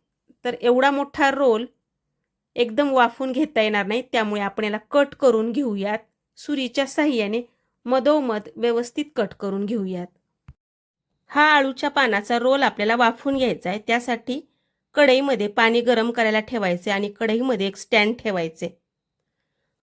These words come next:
आपण हा रोल चांगला हाताचा दाब देऊन बनवल्यामुळे अजिबात सुटलेला नाहीये. बरेच जण याच्यावरती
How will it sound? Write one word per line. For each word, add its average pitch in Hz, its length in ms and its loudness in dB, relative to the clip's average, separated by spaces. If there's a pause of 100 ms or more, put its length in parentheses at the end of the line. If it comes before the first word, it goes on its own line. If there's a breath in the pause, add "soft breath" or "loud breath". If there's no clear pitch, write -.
(440)
आपण 277 280 0
हा 320 180 0
रोल 254 300 4
चांगला 247 320 -2
हाताचा 254 380 -2
दाब 226 320 4
देऊन 254 240 -2
बनवल्यामुळे 220 580 -2 (560)
अजिबात 247 360 0
सुटलेला 214 540 0
नाहीये. 202 400 0 (540)
बरेच 277 240 2
जण 320 180 -2
याच्यावरती 269 680 0